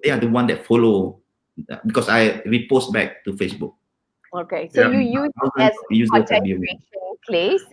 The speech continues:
Speaker 2: and then you repost it to the other social media. You're so right, because I see it on LinkedIn and Facebook. And Zura
Speaker 3: Yeah.
Speaker 2: is saying, "That's our cool C E O." Woohoo! Yeah,
Speaker 1: <laughs>
Speaker 2: because she's in the videos as well, 'cause I see a lot of your stuff. Okay.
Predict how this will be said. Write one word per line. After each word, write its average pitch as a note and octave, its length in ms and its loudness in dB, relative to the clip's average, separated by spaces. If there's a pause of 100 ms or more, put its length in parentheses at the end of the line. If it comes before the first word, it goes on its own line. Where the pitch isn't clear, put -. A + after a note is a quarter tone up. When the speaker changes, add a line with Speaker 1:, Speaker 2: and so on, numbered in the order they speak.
Speaker 2:
and F3+ 140 0
then F#3 260 2
you F#3 80 -2
repost G3 540 -2
it - 160 -4
to F3 80 -4
the E3 120 0
other D#3+ 140 2
social D#3+ 320 -2
media. D#3 220 -2
You're D#3+ 240 2
so G3 180 2
right, E3+ 140 4
because A3+ 260 6
I A#3+ 140 6
see C4+ 260 -4
it - 40 -2
on E3+ 200 4
LinkedIn F3 320 -4
and D3 160 -6
Facebook. D#3+ 380 -4 (340)
And A3 160 4
Zura C4+ 480 6
Speaker 3:
Yeah. A3+ 80 2
Speaker 2:
is B3 160 2
saying, B3 240 4
"That's C4 240 2
our B3 240 6
cool C4+ 160 2
C B3+ 280 -6
E - 120 -6
O." F4 60 4 (100)
Woohoo! C#5 480 10 (400)
Yeah, C4 360 8
Speaker 1:
<laughs> C4+ 40 -10
Speaker 2:
because - 320 -2
she's G4 240 2
in F4+ 160 -2
the D4 80 6
videos D4 480 0
as C4+ 80 -4
well, D4+ 240 2
'cause B3 160 2
I B3 160 4
see D4 160 -4
a C4+ 80 2
lot D4 160 4
of E4+ 80 -6
your G#3+ 160 2
stuff. - 320 -2 (240)
Okay. E3 160 -6